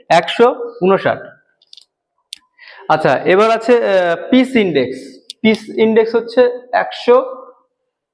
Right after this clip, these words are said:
ষোলো। হাঙ্গার ইনডেক্স, হাঙ্গার ইনডেক্সে এখন আছে একশো পাঁচ, ঠিক আছে, হাঙ্গার ইনডেক্সে এখন আছে একশো পাঁচ।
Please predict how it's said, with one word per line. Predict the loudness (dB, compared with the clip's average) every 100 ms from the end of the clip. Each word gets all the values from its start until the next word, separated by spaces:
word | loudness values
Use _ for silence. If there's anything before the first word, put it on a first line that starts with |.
| -20 -16
ষোলো। | -4 0 2 0 -6 -16 -18 -20 _ _ _ -20 -18 -18 -20 -20 -6
হাঙ্গার | 0 2 4 2
ইনডেক্স, | 2 0 -2 -2 -14 -18 -20 _ -8
হাঙ্গার | -2 2 2 2
ইনডেক্সে | 0 0 -2 2 0 0 -8 0
এখন | 0 0 0
আছে | 0 0 0 0 0
একশো | -2 -2 -2 -2 -2 -4
পাঁচ, | 0 0 -2 -14 -16 -18 -4
ঠিক | 0
আছে, | 0 0 -10 _ -20 -20 -20 _
হাঙ্গার | -4 -2 2 2
ইনডেক্সে | 2 0 0 2
এখন | 2 2
আছে | 0 2
একশো | 2 2 -2 0 0
পাঁচ। | 4 2 2 -6